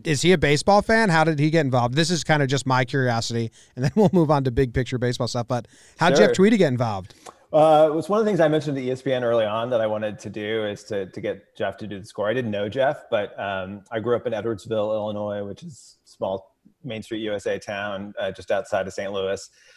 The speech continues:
Speaker 2: Uh, Jeff grew up in Belleville, which is the, a larger city, about two towns to the south, uh, of Edwardsville. And, uh, he's a couple years older than me, or a year older than me. Um, big Uncle Tupelo fan, love Wilco, and went to see them all play. And,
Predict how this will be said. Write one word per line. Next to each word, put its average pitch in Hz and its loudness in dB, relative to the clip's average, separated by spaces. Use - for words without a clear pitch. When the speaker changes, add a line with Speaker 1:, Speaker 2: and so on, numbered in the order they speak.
Speaker 2:
Uh, 101 0
Jeff 123 -2
grew 135 0
up 120 -2
in 104 -6
Belleville, 127 2
which 120 -4
is - -10
the, 101 -8
a 98 -4
larger 98 -4
city, 98 -8
about - -10
two 117 -8
towns 90 -10
to - -14
the 92 -18
south, 90 -6
uh, 90 -4
of 92 -6
Edwardsville. 104 -4
And, 95 -6
uh, 92 -2
he's 95 -8
a 98 -20
couple - -12
years 98 -10
older 104 -8
than 113 -8
me, 113 -4
or 101 -2
a 95 -6
year 95 -6
older 98 -4
than 101 -10
me. 104 -6
Um, 95 -4
big 98 -8
Uncle 95 -12
Tupelo 143 2
fan, 120 0
love 101 -2
Wilco, 98 0
and 90 -10
went 101 -8
to 101 -16
see 98 -12
them 95 -10
all 90 -6
play. 95 -2
And, 87 -8